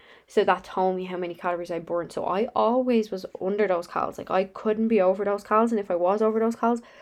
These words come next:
I'd go out and burn more calories. So then my, like, my input was lower than my,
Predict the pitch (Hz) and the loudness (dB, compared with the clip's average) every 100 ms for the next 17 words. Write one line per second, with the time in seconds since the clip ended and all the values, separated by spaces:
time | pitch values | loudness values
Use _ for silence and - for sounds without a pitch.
0 | - - 208 202 196 190 196 190 180 185 | -20 -2 0 2 2 2 0 -2 -2 0
1 | 175 180 202 196 220 226 214 190 170 180 | -2 -2 0 2 2 2 0 -2 -2 -4
2 | 170 - - - 190 - 175 165 175 175 | -8 -10 -14 -8 -6 -6 -6 -4 -6 -8
3 | 170 180 160 - 170 170 170 175 165 170 | -2 0 0 -2 -4 -4 -4 -2 0 0
4 | 165 170 165 160 | -2 -6 -6 -8